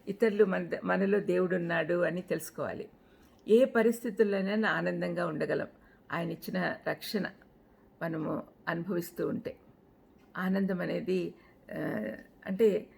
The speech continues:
"ప్రభువునందు ఆనందించుడి, ఎల్లవేళలా ఆనందించుడి" అని పౌలు చెప్పాడు. సరే, అది అనుభవపూర్వకంగా చేసినప్పుడు కానీ అర్థం కాదు. ఆ, హబక్కు ప్ర-, పత్రికలో, హబక్కు, హబక్కు గ్రంథంలో చివరి భాగంలో ఆయన అంటాడు,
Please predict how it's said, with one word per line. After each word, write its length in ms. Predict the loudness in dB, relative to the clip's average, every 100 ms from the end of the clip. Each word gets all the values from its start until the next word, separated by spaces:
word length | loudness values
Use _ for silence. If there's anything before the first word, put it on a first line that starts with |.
| -20 -20 -18 -4
"ప్రభువునందు 500 | 0 4 4 6 4
ఆనందించుడి, 640 | 2 2 2 2 -2 2
ఎల్లవేళలా 540 | 4 4 2 0 0 0
ఆనందించుడి" 680 | 0 -2 -2 -4 -4 -4
అని 120 | -2
పౌలు 360 | 0 2 2 2
చెప్పాడు. 320 | 0 0 -4
సరే, 320 | -2 -4 -4 -6 -20 -20 -20 -6
అది 180 | 0 2
అనుభవపూర్వకంగా 1000 | 2 2 2 2 4 4 4 0 2 0 0
చేసినప్పుడు 460 | -2 -2 -6 -6 -4
కానీ 240 | -2 -2
అర్థం 320 | -4 -4 -6
కాదు. 240 | -2 -4 -6 -20 _ _ _ _ -20 _ _ -20 -20 -20 _ -10
ఆ, 280 | -8 -6 -4
హబక్కు 420 | 2 4 4 2
ప్ర-, 360 | 0 2 2 2
పత్రికలో, 720 | 0 -2 -2 -4 -2 -2 -2
హబక్కు, 360 | 0 0 0 -2
హబక్కు 540 | -2 -2 0 4 4
గ్రంథంలో 520 | 2 0 0 -2 0 -2
చివరి 340 | -2 -4 -2
భాగంలో 440 | -2 -2 -4 -4
ఆయన 180 | -4 -4
అంటాడు, 420 | -6 -4 -4 -4